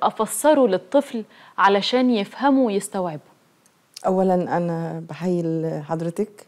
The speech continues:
Speaker 1: أهلًا.
Speaker 2: وبحيي كل العاملين في القناة، وتحياتي لفخامة الأنبا إبرام.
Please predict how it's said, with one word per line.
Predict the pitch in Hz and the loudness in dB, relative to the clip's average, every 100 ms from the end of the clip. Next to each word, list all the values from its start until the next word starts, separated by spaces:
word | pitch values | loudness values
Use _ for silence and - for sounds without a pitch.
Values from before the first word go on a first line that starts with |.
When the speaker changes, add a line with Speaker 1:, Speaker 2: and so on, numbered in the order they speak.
| _ _ _ - | _ _ _ -20
Speaker 1:
أهلًا. | - - | -20 -12
Speaker 2:
وبحيي | 175 165 160 185 170 | -6 -4 -2 0 0
كل | 175 | 0
العاملين | 175 156 160 170 | 0 0 0 -2
في | - | -6
القناة، | 160 160 160 170 170 - | -4 -2 -2 -2 -6 -12
وتحياتي | - 165 165 165 160 156 170 170 170 165 160 156 151 151 160 - _ _ _ _ _ | -12 -6 -2 -2 -2 -2 0 0 -2 -6 -4 -4 -4 -8 -10 -16 _ _ _ _ _
لفخامة | - 160 - 170 165 | -8 -6 -2 -2 -2
الأنبا | - 156 165 165 - - - | -6 -6 -4 -4 -6 -8 -12
إبرام. | 165 165 165 175 | -8 -6 -4 -8